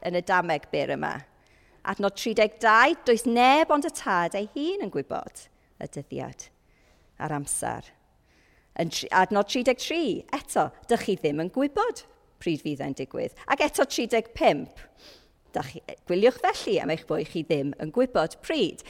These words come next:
Dwi'n meddwl bod y neges reit glir, yn tydi? Da ni ddim yn gwybod pryd fydd hyn yn digwydd. Nawr, ma' lot o bobl dros y ganrifoedd wedi trio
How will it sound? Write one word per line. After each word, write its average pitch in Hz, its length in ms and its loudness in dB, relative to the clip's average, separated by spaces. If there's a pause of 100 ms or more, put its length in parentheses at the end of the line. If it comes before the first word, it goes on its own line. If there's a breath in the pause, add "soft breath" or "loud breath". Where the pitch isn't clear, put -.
(120 loud breath)
Dwi'n 302 160 2
meddwl 415 220 8
bod 480 100 4
y 440 80 4
neges 311 400 6
reit 277 320 4
glir, 262 320 2
yn 185 160 -2
tydi? 190 340 0
Da 240 120 10
ni 294 180 4
ddim 339 320 8
yn 320 160 2
gwybod 180 540 4 (580 soft breath)
pryd 196 560 2
fydd 185 240 -4
hyn 175 320 4
yn 180 80 -6
digwydd. 202 480 0
Nawr, 214 160 4
ma' 269 80 8
lot 320 400 6
o 440 80 0
bobl 165 480 4
dros 214 280 2
y 285 40 -2
ganrifoedd 175 640 0
wedi 320 400 4
trio 156 480 -2